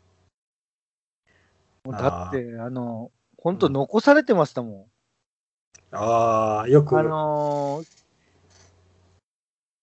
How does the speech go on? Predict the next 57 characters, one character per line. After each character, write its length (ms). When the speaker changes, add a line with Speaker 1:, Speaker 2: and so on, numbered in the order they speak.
Speaker 1:
ー、 60
昼 280
休 240
み 220
は 180
も 100
う 20
な 140
か 120
っ 100
た 120
ね、 220
俺 160
は 160
も 240
う。 40
Speaker 2:
お 1080
ー。 60
Speaker 1:
昼 220
休 200
み 80
の 100
時 100
間 200
使 180
っ 60
て 80
食 200
べ 140
き 160
れ 100
ず 140
に、 80
そ 100
の 80
後 160
掃 360
除 140
の 120
時 180
間 360
も 440
食 120
べ 100
き 100
れ 100
ず、 120
み 160
ん 20
な 80
が 80
掃 200
除 20
し 160
よ 80
る 160
間 260